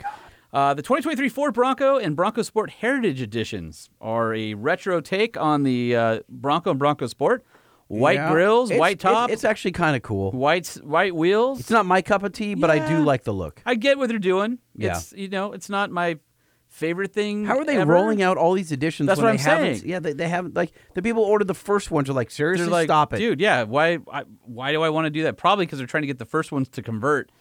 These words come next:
Speaker 2: to the new ones
Speaker 1: Oh.
Speaker 2: because then they get more money out of 'em. But,
Speaker 1: Oh, yeah,
Speaker 2: uh,
Speaker 1: because
Speaker 2: right?
Speaker 1: they're locked in at a price
Speaker 2: Right.
Speaker 1: from two
Speaker 2: That's
Speaker 1: years
Speaker 2: smart
Speaker 1: ago.
Speaker 2: to do the additions and try and get those to
Speaker 1: Ah,
Speaker 2: convert.
Speaker 1: interesting.
Speaker 2: So anyway, it has, it looks like the white painted grill, you know, on the early Broncos. They've got,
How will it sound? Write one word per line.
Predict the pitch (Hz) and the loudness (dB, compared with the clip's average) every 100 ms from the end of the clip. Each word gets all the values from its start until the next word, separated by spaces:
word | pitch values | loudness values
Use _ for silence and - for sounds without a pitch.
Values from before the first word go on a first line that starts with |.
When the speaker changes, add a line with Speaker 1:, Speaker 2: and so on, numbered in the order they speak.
| _ _ | _ _
Speaker 2:
to | 147 | -6
the | 120 | -4
new | 117 151 | 0 0
ones | 123 95 95 | 0 -4 -6
Speaker 1:
Oh. | 87 87 85 | -6 -6 -8
Speaker 2:
because | 113 123 | -8 -4
then | 127 | -2
they | |
get | 120 113 | -2 -2
more | 110 | -2
money | 120 165 127 | 0 0 0
out | 104 95 | -2 -6
of | 92 | -10
'em. | 92 120 _ _ _ _ _ _ _ _ - | -10 -12 _ _ _ _ _ _ _ _ -2
But, | 120 | 2
Speaker 1:
Oh, | 151 | 4
yeah, | 139 135 160 | 4 4 2
Speaker 2:
uh, | 143 | 2
Speaker 1:
because | 131 120 | 0 0
Speaker 2:
right? | 135 | 2
Speaker 1:
they're | 131 | 2
locked | 135 139 135 | 2 0 0
in | 120 | -2
at | 95 | -2
a | |
price | - 123 120 98 | -4 -4 -4 -2
Speaker 2:
Right. | 107 139 139 127 104 80 | -2 0 2 0 -2 -4
Speaker 1:
from | |
two | - | -2
Speaker 2:
That's | 139 113 | 0 0
Speaker 1:
years | 139 | -2
Speaker 2:
smart | 113 151 247 | 0 2 2
Speaker 1:
ago. | 98 | 0
Speaker 2:
to | 135 | -4
do | 131 | -2
the | 120 110 | -2 -4
additions | 101 123 117 113 101 | -4 -6 -6 -8 -8
and | 98 | -4
try | 131 127 | -2 0
and | 120 | -2
get | 123 | -2
those | 127 85 | -4 -4
to | |
Speaker 1:
Ah, | 98 | -8
Speaker 2:
convert. | 95 135 113 | -6 -6 -6
Speaker 1:
interesting. | 98 101 - - - 62 - | -8 -10 -12 -16 -16 -16 -6
Speaker 2:
So | 151 147 | 0 2
anyway, | 214 175 151 | 2 2 2
it | 165 | 2
has, | 180 | 0
it | 175 | 0
looks | 185 214 | -2 0
like | 185 | 0
the | 165 | 2
white | 160 165 | 2 0
painted | - 156 151 139 | -2 -2 0 -2
grill, | 123 131 139 139 139 | 0 2 2 2 2
you | 127 | 0
know, | 127 | 0
on | 127 | 0
the | 123 | -2
early | 120 123 127 | -2 -2 0
Broncos. | 123 123 127 117 113 | 0 -2 0 -2 -2
They've | 117 | -4
got, | 123 131 131 | 0 2 0